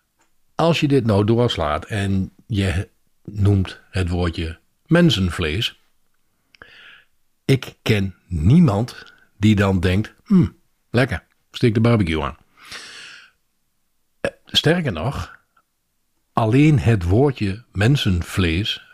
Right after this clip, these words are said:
roept een hele andere associatie op. Eh, bij het woordje mensenvlees denkt bijna iedereen aan iets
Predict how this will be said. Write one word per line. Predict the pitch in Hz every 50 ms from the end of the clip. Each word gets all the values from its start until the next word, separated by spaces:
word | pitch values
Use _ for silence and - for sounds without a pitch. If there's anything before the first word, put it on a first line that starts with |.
| _ 113 101
roept | 107 123 127 123
een | 131 120
hele | 95 113 151 160 151 127
andere | 113 147 139 113 110 110
associatie | 110 107 - 95 - - 147 143 127 - - 80 73 69
op. | 69 - _ - -
Eh, | - 110 101 92
bij | 107 113 110
het | 107 95
woordje | 95 113 117 104 - 98
mensenvlees | 92 92 92 95 120 151 139 - 101 90 - - 85 80 98 104 -
denkt | - 90 98 101 101 92
bijna | - 107 117 127 120 107 104
iedereen | 92 117 120 110 101 87 85 82 85 98 98 -
aan | 87 85 82 87 90 92 95 - _ _ _ _ _ _ _ _
iets | - 85 80 - - - - _